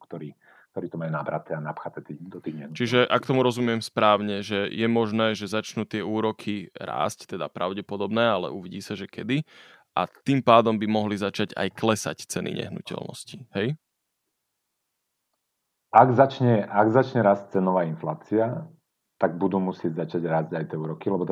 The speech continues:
Speaker 1: centrálna banka ako keby sa dostane do problematickej situácie, že ak by nezareagovala, tak by tá inflácia mohla rásť ešte rýchlejšie. Že teda ak by sme sa dostali v tej eurozóne nad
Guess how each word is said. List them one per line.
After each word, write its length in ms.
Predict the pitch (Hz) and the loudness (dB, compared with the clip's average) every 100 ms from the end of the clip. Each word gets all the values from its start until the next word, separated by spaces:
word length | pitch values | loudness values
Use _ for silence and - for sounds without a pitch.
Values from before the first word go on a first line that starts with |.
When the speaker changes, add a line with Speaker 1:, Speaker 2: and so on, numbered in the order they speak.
| 92 | -2
Speaker 1:
centrálna 400 | 92 95 92 85 | 0 2 2 2
banka 400 | 82 82 87 82 | 2 2 0 0
ako 160 | 80 | -2
keby 480 | 95 80 87 85 82 - - | -4 -2 -2 -2 -4 -6 0
sa 320 | 87 85 82 | 4 4 2
dostane 640 | 80 95 95 - 95 87 | -2 -4 -4 -2 -2 -2
do 80 | 87 | -4
problematickej 720 | 78 92 98 98 95 87 98 | -4 0 4 4 2 -2 -4
situácie, 560 | 85 87 95 87 92 85 | -4 -2 -2 -2 -4 -2
že 80 | 90 | 0
ak 240 | 90 90 | 0 0
by 80 | 92 92 92 | 0 0 4
nezareagovala, 800 | 98 95 92 95 92 90 90 87 | 6 6 6 4 4 4 2 0
tak 160 | 82 | -4
by 80 | 85 | -4
tá 160 | 87 85 | -4 -6
inflácia 400 | 82 80 90 82 | -4 -6 -4 -6
mohla 400 | 82 82 82 80 | -4 -4 -4 -6
rásť 160 | - 110 | -10 -10
ešte 240 | 92 - | -8 -6
rýchlejšie. 560 | 82 80 - 85 80 73 | -4 -4 -4 -4 -6 -14
Že 240 | 80 80 | -16 -8
teda 240 | 85 90 95 | 0 4 4
ak 80 | 104 | 4
by 40 | 107 | 0
sme 160 | - 107 | 0 -4
sa 160 | 104 | 0
dostali 480 | 98 101 - 104 95 | 0 2 6 6 6
v 60 | - | 2
tej 160 | 90 90 | 2 2
eurozóne 400 | 90 87 85 85 | 0 -2 -4 0
nad 240 | 98 | 0